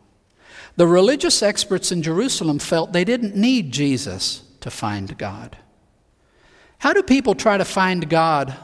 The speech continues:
while rejecting Jesus today? Jesus came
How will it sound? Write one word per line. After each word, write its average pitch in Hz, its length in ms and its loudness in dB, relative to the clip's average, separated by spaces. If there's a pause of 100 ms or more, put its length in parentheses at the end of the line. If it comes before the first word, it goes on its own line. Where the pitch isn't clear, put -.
(100)
while 151 220 0
rejecting 139 640 -2
Jesus 131 640 -4
today? 160 560 -10 (4000)
Jesus 170 420 -4
came 127 540 -6